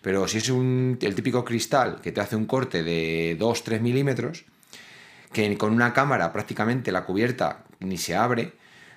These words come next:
con túbeles, eh, lo llegaba a sellar, ¿vale? Entonces mucha gente termina de llegar a, a casa, a su, a su destino,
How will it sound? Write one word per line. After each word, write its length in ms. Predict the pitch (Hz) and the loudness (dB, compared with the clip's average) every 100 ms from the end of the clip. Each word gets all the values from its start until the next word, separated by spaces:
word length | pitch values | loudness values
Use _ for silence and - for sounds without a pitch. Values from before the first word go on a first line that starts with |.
| - | -4
con 500 | 110 104 101 101 101 | 0 2 2 0 2
túbeles, 640 | 143 151 147 175 - - | 4 4 4 2 -2 -8
eh, 580 | - 98 98 95 95 95 | -4 -2 2 2 2 2
lo 100 | 92 92 | 2 0
llegaba 420 | 90 90 110 107 | 2 2 4 4
a 60 | |
sellar, 560 | - 110 110 156 202 - | 2 0 2 2 0 -6
¿vale? 580 | - 82 123 - 82 82 | -4 0 0 0 -2 -2
Entonces 240 | 80 90 92 | -2 -2 -2
mucha 220 | 92 90 | -2 -2
gente 300 | 117 120 98 | -2 0 -2
termina 580 | 85 76 101 110 139 220 | -4 -2 0 2 0 -2
de 120 | 82 | -4
llegar 300 | 80 80 82 | -2 0 0
a, 500 | 82 82 82 82 - | 0 0 -2 -2 -4
a 80 | 82 | -2
casa, 300 | 120 151 147 | 0 0 -2
a 40 | |
su, 280 | 123 113 - | -4 -4 -4
a 60 | 87 | -4
su 140 | - | -2
destino, 480 | 101 95 160 165 165 | -2 0 2 2 0